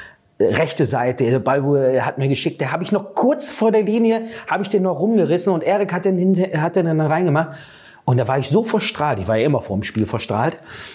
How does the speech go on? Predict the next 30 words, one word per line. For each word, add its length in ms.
Und, 420
äh, 480
da 140
bin 160
ich 120
auf 160
den 160
Schiri, 460
äh, 200
zu, 280
ich 180
wollte 220
einen 80
Abda-, 320
oh, 120
da 80
hab 100
ich 40
gesagt, 200
oh, 100
der 140
Schiri, 240
ich 80
hab 80
gedacht, 180
wäre 100
einer 160
von 140
uns 220
gewesen. 380